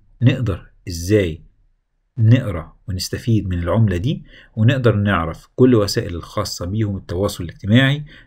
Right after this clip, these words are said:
نقدر نعرف كافة المعلومات، ونقدر نتواصل أيضًا مع التيم سبورت عشان ناخد كافة المعلومات اللي ممكن تفيدنا إن احنا نشتري العملة أو ما نشتريهاش.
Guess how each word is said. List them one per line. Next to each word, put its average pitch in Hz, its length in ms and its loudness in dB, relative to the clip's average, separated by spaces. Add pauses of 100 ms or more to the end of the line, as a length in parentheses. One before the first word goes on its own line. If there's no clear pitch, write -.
(120)
نقدر 110 460 2
نعرف 101 640 -2
كافة 120 400 -4
المعلومات، 95 640 -2 (120)
ونقدر 107 320 0
نتواصل 98 560 -4 (100)
أيضًا 98 240 2
مع 85 180 -6
التيم 98 340 -6
سبورت 127 640 -2 (300)
عشان 98 280 -4
ناخد 127 400 -2
كافة 139 460 -6
المعلومات 90 680 -4 (140)
اللي 95 140 -4
ممكن 104 380 -2
تفيدنا 107 540 -2 (260)
إن 95 160 -4
احنا 117 460 -2 (260)
نشتري 110 360 0
العملة 110 440 2 (220)
أو 139 260 2
ما 110 120 2
نشتريهاش. - 760 -10